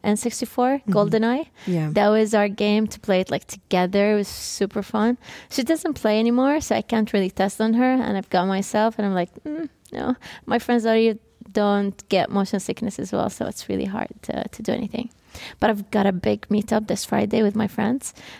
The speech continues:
Speaker 1: that we're gonna, like, come to my studio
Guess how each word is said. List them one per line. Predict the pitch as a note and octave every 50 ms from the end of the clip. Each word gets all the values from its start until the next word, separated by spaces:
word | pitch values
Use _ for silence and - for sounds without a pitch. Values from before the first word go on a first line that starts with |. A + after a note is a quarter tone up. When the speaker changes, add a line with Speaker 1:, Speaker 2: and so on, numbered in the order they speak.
| - _ -
Speaker 1:
that | G#3+ G#3
we're | G3+ G3
gonna, | G#3+ G3 G3+ G3
like, | - - - _ _ - - - - - _ _ _ - _ _ -
come | - A3+ G3 G3 G#3 G#3
to | - - A3
my | G#3+ G#3
studio | - - - A3 G#3 A3 G#3+ G#3+ A3 A3+